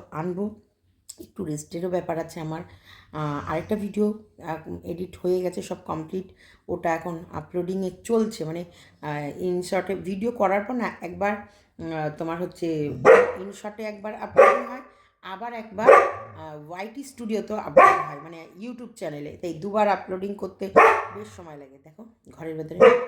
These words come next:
আটকে রেখেছে, এই ওটাও আমার একটা প্রেমিক,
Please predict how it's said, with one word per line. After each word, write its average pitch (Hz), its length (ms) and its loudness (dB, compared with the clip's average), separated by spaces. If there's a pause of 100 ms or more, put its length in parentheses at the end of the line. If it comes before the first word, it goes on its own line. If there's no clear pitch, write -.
(320)
আটকে 165 280 -12
রেখেছে, 156 260 -6
এই 294 420 8 (1500)
ওটাও 240 260 -4
আমার 233 140 -6
একটা 220 200 -6
প্রেমিক, 156 420 -10